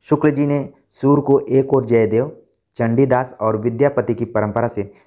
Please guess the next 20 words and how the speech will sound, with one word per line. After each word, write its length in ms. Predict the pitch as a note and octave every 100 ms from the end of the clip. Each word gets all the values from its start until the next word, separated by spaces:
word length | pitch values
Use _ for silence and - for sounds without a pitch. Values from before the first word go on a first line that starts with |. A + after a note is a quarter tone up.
| _
जोड़ा 320 | G2+ A#2+ B2+ C#3+
है, 280 | A2 B2 _ _ -
तो 60 |
दूसरी 440 | G#2+ B2 C3 D#3 D3+
ओर 340 | B2 B2+ -
लोकगीतों 720 | A2 A#2+ D3 D3 A2 A2 A2+ B2+
की 120 | G#2+
परंपरा 500 | - G2+ G2+ G2 G2+
से 180 | G2+ G2+
भी 340 | B2 A2+ - _ _ -
उन्हें 280 | F#2 G2 A#2 -
जोड़ा 180 | G2 D#2+
है। 180 | C#2 - _ _ A2+
ये 120 | C#3
काफ़ी 280 | C3 G#2+ A#2
इंपॉर्टेंट 560 | F#2+ G#2+ G#2+ A2 B2
फैक्ट्स 300 | - A#2+ B2
है 140 | C3 - - _
कि 80 | B2+
सूर 540 | B2 C#3 D3 D3+ -